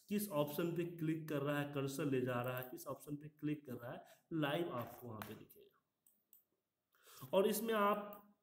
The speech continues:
हेडफोन के जरिए लाइव रहेंगे, तो आप पूछ भी सकते हैं कि हाँ, क्या आप लिख रहे हैं, बताइए सर।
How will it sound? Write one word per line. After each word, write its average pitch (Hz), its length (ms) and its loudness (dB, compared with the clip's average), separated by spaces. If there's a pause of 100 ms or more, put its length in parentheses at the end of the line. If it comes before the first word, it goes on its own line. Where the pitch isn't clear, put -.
(460)
हेडफोन 185 400 4
के 196 100 2
जरिए 175 260 2
लाइव 143 420 4
रहेंगे, 185 340 0 (260)
तो 196 60 0
आप 165 420 2
पूछ 208 160 2
भी 196 120 2
सकते 175 300 0
हैं 170 80 0
कि 175 80 0
हाँ, 165 540 0 (120)
क्या 180 200 8
आप 131 680 6
लिख 143 300 0
रहे 147 100 4
हैं, 143 100 2
बताइए 120 380 0
सर। 101 200 -14